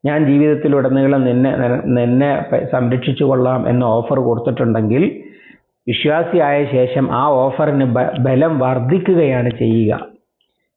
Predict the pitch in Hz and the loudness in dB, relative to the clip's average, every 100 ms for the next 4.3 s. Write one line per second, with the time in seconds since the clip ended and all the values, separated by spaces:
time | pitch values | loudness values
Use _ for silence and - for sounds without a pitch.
0 | _ - 139 151 139 131 123 107 104 127 | _ -2 0 2 0 0 -2 -2 -4 -4
1 | 143 135 165 247 214 143 143 160 160 175 | -2 2 2 0 -2 0 0 0 2 2
2 | 175 175 160 151 151 127 123 135 139 131 | 2 2 2 0 0 0 0 0 2 2
3 | 127 120 113 113 127 123 117 117 120 - | 0 0 0 2 0 0 0 0 0 0
4 | 117 113 - | -2 -2 -6